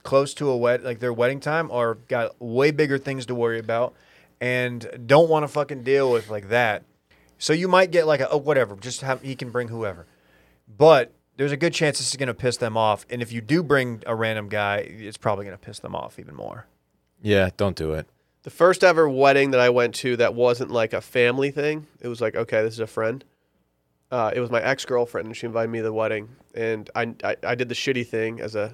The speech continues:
Speaker 3: young guy, and I didn't R S V P until she actually hit me up personally.
Speaker 1: Mm.
Speaker 3: And she's like, "Are you bringing a plus one?" And I, I, I freaked out, and I was like, "Yeah." I didn't have a girlfriend at the time. I didn't even, I was, I was,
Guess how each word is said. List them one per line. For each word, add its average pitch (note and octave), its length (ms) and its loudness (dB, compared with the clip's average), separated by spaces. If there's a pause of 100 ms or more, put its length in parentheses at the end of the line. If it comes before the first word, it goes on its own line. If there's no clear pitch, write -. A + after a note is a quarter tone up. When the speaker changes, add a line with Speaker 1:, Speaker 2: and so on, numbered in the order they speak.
Speaker 3:
young A2+ 260 -4
guy, A2 260 0
and A2+ 100 -4
I G#2+ 60 -4
didn't A2+ 240 -8
R A2+ 160 -2
S A2+ 80 -8
V A#2 140 -14
P A#2+ 240 -6
until A2+ 420 -6
she - 240 -8
actually A2 300 -8
hit A2 140 -8
me A#2 140 -6
up A#2 120 -6
personally. C3 520 -8 (640)
Speaker 1:
Mm. A2 320 -6
Speaker 3:
And C3+ 80 -6
she's C3 160 -6
like, B2+ 140 2
"Are C3+ 40 4
you D3+ 100 4
bringing G3 180 8
a F3 60 4
plus D#3+ 260 2
one?" D3+ 240 2
And E3+ 100 -2
I, A#2+ 220 0
I, A#2+ 140 0 (360)
I A#2+ 120 -2
freaked C#3+ 360 -4
out, C3 140 6
and A2+ 80 -2
I A2+ 40 0
was A2 80 -2
like, E2+ 120 -6 (140)
"Yeah." D#3 420 6 (880)
I E3+ 120 2
didn't D3 120 4
have A#2+ 80 2
a A2+ 40 -6
girlfriend G#2+ 340 -2
at G#2+ 40 -4
the F#2+ 60 -12
time. B2 300 -4 (180)
I D#3 100 2
didn't E3 120 2
even, A#2+ 240 -2
I C#3 100 4
was, C3+ 240 -2
I D#3+ 140 8
was, E3 320 2